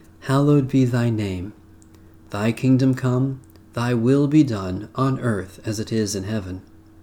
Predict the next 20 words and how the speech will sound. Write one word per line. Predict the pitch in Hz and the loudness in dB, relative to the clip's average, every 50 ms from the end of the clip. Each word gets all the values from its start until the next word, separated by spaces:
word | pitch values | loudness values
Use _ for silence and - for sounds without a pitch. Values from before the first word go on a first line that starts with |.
| - - - - - - - - - - - | -20 -20 -20 -20 -20 -20 -20 -20 -20 -16 -4
Give | - 175 165 135 120 | 0 2 2 2 2
us | 107 101 - - | 0 -2 -2 -2
this | 117 110 - - | -4 -4 -4 -4
day | - 107 104 107 117 120 123 | -6 -6 -4 -4 -4 -4 -4
our | 117 113 117 110 | -4 -4 -4 -2
daily | 113 113 113 117 120 | -2 -2 -2 -2 -2
bread, | 113 117 113 101 90 90 90 - - - - - - - - - - - - - - - | -4 -2 -4 -4 -4 -4 -8 -12 -16 -20 -20 -20 -20 -20 -20 -20 -20 -20 -20 -20 -18 -14
and | 101 101 | -14 -12
forgive | - - 107 101 123 123 127 | -10 -8 -6 -4 -2 -2 -2
us | 131 131 - | -2 -4 -4
our | 143 139 143 | -4 -4 -4
trespasses, | 143 - - 160 147 - - - 95 90 90 - - 110 113 117 - - - - - | -4 -4 -2 -2 -2 -4 -6 -8 -8 -6 -6 -6 -6 -4 -6 -6 -6 -10 -12 -8 -6
as | 123 117 - | -6 -4 -2
we | 139 135 139 | 0 -2 -2
forgive | 131 - 143 135 147 143 127 | -2 -4 -4 -2 -2 -2 -2
those | 120 113 107 107 110 113 - - | -2 -2 0 0 0 -2 -4 -6
who | 127 | -8
trespass | 113 - - 107 107 - - - - 98 95 95 90 - | -8 -8 -8 -8 -6 -8 -10 -10 -10 -12 -12 -12 -10 -8
against | 113 98 98 95 95 90 - - - | -8 -8 -8 -8 -8 -8 -8 -8 -8
us. | 101 95 92 92 - - - | -10 -10 -10 -12 -12 -12 -12